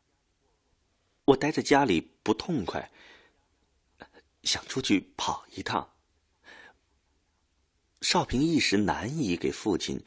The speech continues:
说清楚自己的心思。父亲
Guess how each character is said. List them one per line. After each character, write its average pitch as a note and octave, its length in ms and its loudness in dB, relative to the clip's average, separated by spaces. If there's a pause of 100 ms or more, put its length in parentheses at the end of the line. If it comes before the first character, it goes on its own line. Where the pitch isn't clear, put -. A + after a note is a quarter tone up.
(100)
说 B2+ 340 0
清 D3 400 -2
楚 - 160 -8
自 - 220 -6
己 - 160 -8
的 - 100 -16
心 - 400 -8
思。 - 160 -10 (1200)
父 F#2 320 2
亲 B1+ 420 -8